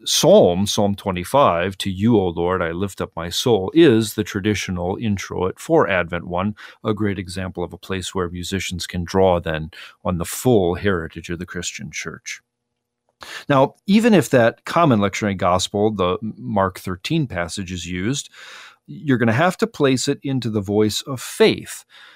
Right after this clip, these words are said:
faith that is directed today from the scriptures in these ways, to eagerly expect Christ, not so much as a judge or as the slave master coming with all his expectations, which is certainly Mark thirteen's kind of,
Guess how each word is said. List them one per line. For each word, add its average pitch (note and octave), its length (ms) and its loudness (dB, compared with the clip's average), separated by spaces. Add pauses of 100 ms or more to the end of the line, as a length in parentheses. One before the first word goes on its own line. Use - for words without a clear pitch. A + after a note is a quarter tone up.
(140)
faith C#3+ 640 2
that C3 200 0
is A#2+ 140 0
directed B2 560 -2
today A2 380 2
from G#2+ 180 -4
the G2 80 -4
scriptures G#2+ 560 -6
in A2 240 -4
these C3+ 320 0
ways, F#2 500 -8 (500)
to - 240 -6
eagerly C#3+ 580 0
expect - 600 -6
Christ, A2 440 -2
not E3 160 0
so F3 140 -2
much C3+ 260 0
as G#2 300 2
a G#2+ 80 -8
judge G#2+ 800 0 (320)
or G#2+ 180 0
as G2 300 -4
the F2+ 260 -2
slave B2+ 500 2
master B2 440 2
coming A#2 260 -2
with G2+ 140 -4
all G2+ 100 2
his G2 140 -4
expectations, A#2 960 -4
which G2 200 -14
is F#2 120 -8
certainly G2+ 400 -6
Mark F2+ 280 -4
thirteen's G#2 680 -4
kind G#2 240 -4
of, G#2+ 180 -8